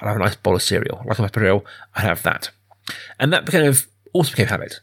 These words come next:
I was still losing weight, um, so I wasn't too worried about it. And then occasionally the weekends would come along. Uh, so I'd do a park run and get a hot chocolate afterwards, or I'd go out with my wife and kid and we'd go and have coffee and cake, or we'd have a nice meal together.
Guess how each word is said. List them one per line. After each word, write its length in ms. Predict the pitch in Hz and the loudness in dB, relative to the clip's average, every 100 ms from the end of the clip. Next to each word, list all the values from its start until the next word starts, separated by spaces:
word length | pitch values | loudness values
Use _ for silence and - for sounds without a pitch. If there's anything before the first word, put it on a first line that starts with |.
| - | -4
I 60 | 165 | 0
was 60 | |
still 120 | - | 2
losing 220 | 226 180 131 | 4 4 4
weight, 260 | 117 - - _ - | 2 -2 -8 _ 2
um, 280 | 113 110 | 4 4
so 120 | 107 123 | 2 4
I 60 | |
wasn't 260 | 135 151 131 | 4 4 2
too 140 | 123 | 2
worried 180 | 117 120 | 4 4
about 80 | - | 2
it. 160 | - - _ _ _ - - - - - - | -2 -8 _ _ _ -18 -16 -16 -16 -18 -4
And 160 | 165 190 | 0 2
then 360 | 196 185 165 - _ _ _ | 2 0 -4 -8 _ _ _
occasionally 760 | - - - 170 165 156 147 147 | -6 0 2 4 2 2 2 4
the 80 | 123 | 4
weekends 320 | 123 123 98 | 2 2 -2
would 80 | - | -2
come 80 | |
along. 280 | 101 95 104 - - - | 0 -2 -2 -10 -12 -10
Uh, 140 | 143 101 | -4 -2
so 140 | - | 0
I'd 60 | 107 | 2
do 80 | |
a 40 | 123 | 2
park 340 | - 139 - | 2 0 2
run 100 | 117 | 2
and 140 | 104 104 | 2 2
get 140 | - | 2
a 160 | 110 135 _ - - _ _ | 2 0 _ -20 -20 _ _
hot 200 | - 123 | -2 0
chocolate 220 | 113 101 | 0 0
afterwards, 360 | 104 - 85 - - | 0 -2 -4 -6 -2
or 580 | 104 101 101 98 101 101 - - | 2 4 4 4 4 2 -2 -12
I'd 120 | - 101 | -6 0
go 100 | 104 | 2
out 120 | 82 | 4
with 40 | |
my 200 | 95 113 - 104 - | 4 2 0 -6 0
wife 240 | 120 120 | 2 2
and 100 | 117 | 0
kid 160 | 175 131 | 2 0
and 80 | 104 | 2
we'd 160 | 104 | 0
go 200 | 113 107 | 2 4
and 300 | 107 107 104 - | 4 2 -2 -6
have 400 | - 104 104 - _ | -2 -2 -2 -6 _
coffee 300 | - 131 - | -2 0 2
and 100 | 120 | 0
cake, 400 | 123 123 98 - | 2 2 0 -2
or 180 | 107 98 | 2 2
we'd 60 | 98 | 2
have 120 | 120 | 2
a 20 | |
nice 180 | 135 139 | 2 2
meal 220 | 196 185 | 2 2
together. 420 | 131 101 101 - | 2 2 2 0